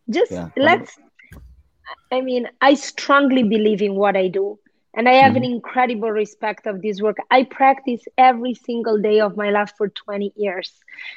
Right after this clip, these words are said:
Speaker 1: and
Speaker 2: Mm-hmm.
Speaker 1: I keep learning every day. That's why I keep doing it. But I think, yes, it should be, like, natural work without too much, you know.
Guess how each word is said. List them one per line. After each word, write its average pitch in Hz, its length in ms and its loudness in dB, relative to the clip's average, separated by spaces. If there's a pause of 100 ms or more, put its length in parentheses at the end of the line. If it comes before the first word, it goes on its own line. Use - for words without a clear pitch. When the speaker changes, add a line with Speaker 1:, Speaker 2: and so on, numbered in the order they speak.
(140)
Speaker 1:
and 254 140 6
Speaker 2:
Mm-hmm. - 0 -
Speaker 1:
I 262 160 8
keep - 300 2
learning 254 580 4
every 214 480 0
day. 285 460 0 (400)
That's 214 560 2
why 214 460 4 (140)
I 208 140 2
keep 208 340 -4
doing 226 280 0
it. 302 240 -4 (1500)
But 262 640 4 (180)
I 302 240 4 (100)
think, 302 280 0
yes, 254 300 2 (1000)
it 226 120 -8 (240)
should 226 280 -6
be, 262 240 2
like, 247 220 4
natural 233 600 0
work 214 400 2 (540)
without 220 480 2
too 233 200 -6
much, 214 600 -8
you 220 100 -10
know. 202 380 -4